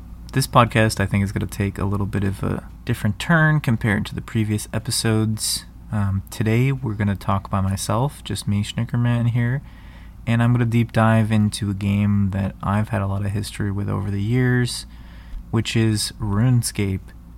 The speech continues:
And the reason I kinda wanted to talk about RuneScape is because I'm almost thirty years old now, and one thing I've had in my life for a good <laughs> portion of that time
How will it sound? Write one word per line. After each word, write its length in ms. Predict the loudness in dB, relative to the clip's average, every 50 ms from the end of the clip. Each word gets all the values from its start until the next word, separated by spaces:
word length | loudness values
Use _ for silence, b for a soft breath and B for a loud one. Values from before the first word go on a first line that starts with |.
| B B B B B B B -20 -20 -18 -14 -6
And 400 | -2 0 0 2 2 2 2 0
the 80 | 0 0
reason 320 | 2 2 2 2 4 4
I 100 | 4 2
kinda 220 | 2 2 2 2 2
wanted 220 | 2 2 0 0
to 40 | -2
talk 240 | 0 0 0 0 0
about 240 | -2 -2 0 0 2
RuneScape 560 | 2 2 0 0 -2 -2 -2 -2 -2 -2 -4
is 180 | -4 -4 -6
because 680 | -6 -8 -10 -6 -4 -2 -2 0 -2 -2 -4 -6 -12 -14 -16 B B B B B B B B B B B B B B -18 -18 -18 -18 -18 -8 0 2
I'm 140 | 4 4 6
almost 320 | 4 4 4 2 0 0
thirty 180 | 0 2 2 2
years 240 | 2 2 2 2
old 260 | 4 4 4 4 4 6
now, 460 | 6 6 6 6 6 4 2 0 -2 -4 -2 0
and 400 | 2 4 4 4 4 2 2 2
one 160 | 2 2 2
thing 240 | 2 0 0 2 2
I've 100 | 0 0
had 220 | 0 -2 0 0
in 60 | 0
my 140 | 0 0 0
life 460 | -2 -2 -2 -2 -4 -6 -8 -14 -16 -16 -16 -18 -18 -16
for 380 | -16 -12 -8 -6 -6 -6 -6 -8 -8
a 40 | -6
good 240 | -2 0 0 0 0
<laughs> 0 |
portion 380 | -2 0 0 0 0 2 2
of 80 | 2 2
that 140 | 2 -2 -2
time 320 | -2 0 2 2 2 2